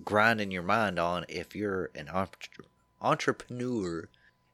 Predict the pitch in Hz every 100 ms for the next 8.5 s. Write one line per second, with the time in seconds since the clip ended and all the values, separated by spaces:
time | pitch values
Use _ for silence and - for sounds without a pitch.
0 | _ - 101 107 - 101 101 95 92 80
1 | 92 - - 120 120 - 113 110 107 104
2 | - _ 87 90 80 82 95 98 - 90
3 | - 82 80 78 71 71 - - - 80
4 | - - - _ _ _ _ _ - -
5 | 104 95 113 131 - 120 - 107 95 95
6 | - 85 82 78 - 107 101 98 82 -
7 | 117 _ _ _ 143 185 170 120 123 -
8 | 113 113 107 -